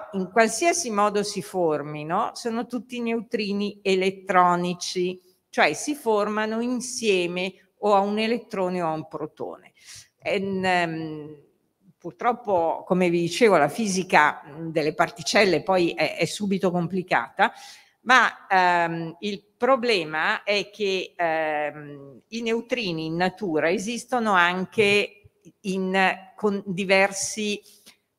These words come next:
eh, gusti, diciamo così. Eh, c'è il neutrino ele-, che si forma insieme all'elettrone, il neutrino che si forma insieme al muone e il neutrino che si forma insieme al tauone.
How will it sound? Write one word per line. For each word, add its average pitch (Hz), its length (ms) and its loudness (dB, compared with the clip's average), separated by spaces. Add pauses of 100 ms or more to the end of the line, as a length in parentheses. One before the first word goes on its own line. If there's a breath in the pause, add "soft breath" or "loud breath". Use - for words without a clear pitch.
(120)
eh, 160 140 -4
gusti, 170 760 -2 (120)
diciamo 160 540 0
così. 151 380 -2 (380 soft breath)
Eh, 160 320 4
c'è 202 180 2
il 165 160 2
neutrino 160 560 -2
ele-, 170 380 0
che 196 140 -2
si 185 160 -4
forma 180 360 0
insieme 147 380 -4
all'elettrone, 254 1200 0
il 175 80 -4
neutrino 170 640 -4
che 147 100 -10
si 156 160 -16
forma 160 320 -2
insieme 151 380 -4
al 147 100 -2
muone 226 800 2 (280 soft breath)
e 214 120 -2
il 214 100 0
neutrino 190 580 -2
che 180 120 -6
si 202 160 -8
forma 175 720 0
insieme 165 420 -4
al 156 200 -2
tauone. 143 840 0